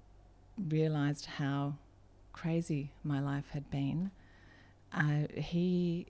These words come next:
at the time, was a marine engineer working in the British Merchant Navy, and he was spending four months at sea at a time and then was home for four months.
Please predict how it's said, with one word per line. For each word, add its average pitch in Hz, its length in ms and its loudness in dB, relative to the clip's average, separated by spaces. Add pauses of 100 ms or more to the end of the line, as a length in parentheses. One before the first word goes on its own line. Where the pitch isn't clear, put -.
(160)
at 202 140 2
the 165 40 0
time, 220 560 2
was 160 800 -2
a 156 240 2
marine 156 340 2
engineer 151 440 2
working 151 680 0
in 151 440 2 (160)
the 151 320 2
British 147 360 0
Merchant 147 320 0
Navy, 185 360 4 (840)
and 196 160 2
he 165 180 8
was 151 220 4
spending 147 560 4
four 170 220 0
months 147 260 2
at - 140 -6
sea - 260 -6 (840)
at 165 100 4
a 139 60 0
time 123 420 -2
and 131 100 2
then 131 140 4
was 123 140 -4
home 117 180 -2
for - 120 -8
four - 180 -6
months. - 400 -8